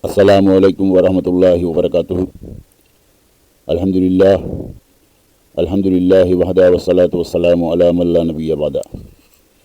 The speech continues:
ప్రియ విశ్వాస తెలుగు సో-, సోదర సోదరీమణులకు ఇస్లామిక్ లైఫ్ టెక్నిక్స్ ఛానల్లో స్వాగతం, సుస్వాగతం. మిత్రులారా, అనంత కరుణామయుడు, అపార కృపాశీలుడు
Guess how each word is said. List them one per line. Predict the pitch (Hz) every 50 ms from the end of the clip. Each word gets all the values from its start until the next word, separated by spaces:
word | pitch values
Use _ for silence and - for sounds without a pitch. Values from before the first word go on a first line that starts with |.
| _ _ _ _ _ _ _ _ _ _ _ _ _ _ _ _ _ _ _ _ -
ప్రియ | 95 101 107 107
విశ్వాస | 101 98 95 - 95 101 98 95 98
తెలుగు | 98 - 95 95 92 95 -
సో-, | - 92 - -
సోదర | - 101 92 98 92 90
సోదరీమణులకు | - 90 90 90 92 92 95 98 95 92 92 85 87 85 - - _ _ _ _ _ _ _ _ _ _ _ _ _ _ _ -
ఇస్లామిక్ | 82 - 98 104 104 107 110 107 - - -
లైఫ్ | 92 95 98 98 92 -
టెక్నిక్స్ | 98 90 80 95 98 - - - - 95
ఛానల్లో | 95 98 95 95 92 92 90
స్వాగతం, | - - 95 92 92 92 87 - - - 92
సుస్వాగతం. | 87 85 - - 87 80 76 76 - 69 - - 80 - - _ _ _ _ _ _ _ _ _ _ _ _ _ _ _ _ _ _ _ _ 92
మిత్రులారా, | 98 - - 98 101 92 92 92 87 - - - - - - _ - - _ _ _ _ _ _ _ _ _ _ _ _ _ _ _ _ _ _ _ _ _ _ _ _ _ _ _ _ _ _ _ _ _ _ _ _ _ _ _ _ _
అనంత | 90 92 95 95 92 95
కరుణామయుడు, | - - 87 92 95 95 98 95 90 90 82 92 92 87
అపార | 80 - 95 92 90
కృపాశీలుడు | 87 78 82 78 92 95 87 - 95 92 92 85 90 82 71